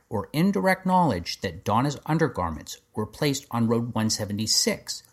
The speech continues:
by any member of law enforcement, including Exeter P D, T C S O, or any other agency?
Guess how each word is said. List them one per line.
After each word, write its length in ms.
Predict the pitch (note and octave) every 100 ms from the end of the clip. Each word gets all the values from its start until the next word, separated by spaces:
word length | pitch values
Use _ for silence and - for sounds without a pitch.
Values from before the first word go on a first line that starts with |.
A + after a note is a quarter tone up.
| _ _ _
by 140 | G#2 G#2
any 260 | A2+ A2+
member 320 | G#2+ G#2+ G2
of 140 | F2 -
law 180 | G2+ G#2
enforcement, 540 | F#2 E2+ - D#2+ D#2+ _ -
including 720 | G#2+ - - D3 A#2 C#2+ - _ -
Exeter 380 | A#2 - A2 G2
P 240 | - G#2
D, 300 | F2+ E2 F2 _ _ _
T 120 | - C#3+
C 200 | C#3 A#2+
S 180 | G2+ G#2+
O, 280 | E2 D2 - _ _
or 140 | D3 C3+
any 220 | A#2 G2+
other 180 | F#2 G2
agency? 640 | A#2 - C2+ - -